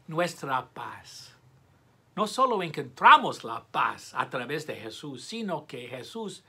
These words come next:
mismo, Él es nuestra paz. El hacer la paz es una de las cosas más difíciles de hacer en el mundo, en el mundo.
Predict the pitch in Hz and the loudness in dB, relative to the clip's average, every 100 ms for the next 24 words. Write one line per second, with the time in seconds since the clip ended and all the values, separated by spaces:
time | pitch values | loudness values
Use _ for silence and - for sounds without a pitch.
0 | _ _ - 143 277 226 - 127 110 - | _ _ -12 -2 0 0 -4 -12 -18 -8
1 | 202 254 202 220 247 151 - - _ _ | -4 -2 0 0 0 -2 -8 -18 _ _
2 | _ _ _ _ _ _ _ _ - 127 | _ _ _ _ _ _ _ _ -12 -6
3 | 147 147 143 151 - _ _ - 113 117 | -6 -6 -8 -8 -10 _ _ -14 -12 -12
4 | - - - - - - - - - - | -14 -16 -18 -20 -20 -20 -20 -20 -20 -20
5 | - - - - - - _ _ _ _ | -20 -20 -20 -20 -20 -20 _ _ _ _
6 | _ - 208 220 202 285 330 311 277 240 | _ 0 6 8 8 4 8 8 8 10
7 | 254 247 214 170 240 247 208 196 165 147 | 8 8 0 0 0 0 2 0 -2 -2
8 | - 202 196 185 165 165 156 - 135 - | -4 -4 -4 -6 -4 -4 -4 -8 -14 -8
9 | 190 165 190 185 185 165 - - 160 127 | -8 -6 -4 -2 -2 -4 -8 -14 -10 -8
10 | 123 - 180 185 190 - 151 151 147 147 | -10 -6 -4 -2 -6 -10 -8 -8 -8 -10
11 | 123 120 120 117 104 98 - _ 135 143 | -14 -14 -16 -18 -20 -20 -20 _ -14 -12
12 | 127 120 113 117 104 113 | -12 -14 -18 -20 -20 -20